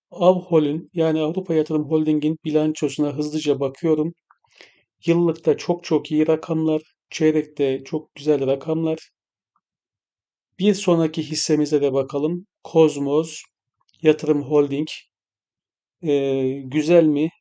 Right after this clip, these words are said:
Evet. Öz kaynaklar yüzde yetmiş dokuz, çok iyi bir oran. Satış yüzde yirmi altı, güzel bir oran. Pavök güzel. Net dönem karı da yükselmiş. Çeyreklikte mükemmel bir artış var. Kozmos da güzel.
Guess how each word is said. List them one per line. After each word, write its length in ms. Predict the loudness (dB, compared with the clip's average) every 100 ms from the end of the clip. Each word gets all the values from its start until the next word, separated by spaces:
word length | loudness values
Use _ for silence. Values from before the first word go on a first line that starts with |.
| -4
Evet. 300 | -2 0 -4 -10 -14 -4
Öz 240 | -4 -2
kaynaklar 520 | -2 -2 -2 -2 -4
yüzde 300 | -4 -6 -4
yetmiş 360 | -4 -4 -10 -8
dokuz, 240 | -10 -12
çok 320 | -8 -8 -6
iyi 100 | -6
bir 80 | -4
oran. 220 | -4 -4
Satış 480 | -8 -8 -8 -8 -8
yüzde 240 | -8 -6 -4
yirmi 220 | -4 -4
altı, 240 | -6 -8
güzel 280 | -4 -2 -2
bir 60 | -4
oran. 240 | -6 -6 -6
Pavök 380 | -2 0 -2 -6
güzel. 380 | -4 0 0 -2 _ _ _ _ _ _ _ _ _ _ _ _ _ _ _ _ -4
Net 240 | -4 0
dönem 260 | -2 -2 -2
karı 320 | 0 0 2
da 80 | 0
yükselmiş. 800 | 0 -2 -2 0 -2 -4 -10 -14 _ _ _ _
Çeyreklikte 720 | -4 0 2 0 -4 -4 -2
mükemmel 600 | -2 0 0 0 2 0
bir 120 | 0 -2
artış 440 | -2 -4 -12 -6
var. 180 | -6 -6 -14 _ _ _ _ -8
Kozmos 580 | 0 2 2 0 0 -2
da 80 |
güzel. 360 | -4 -2 -2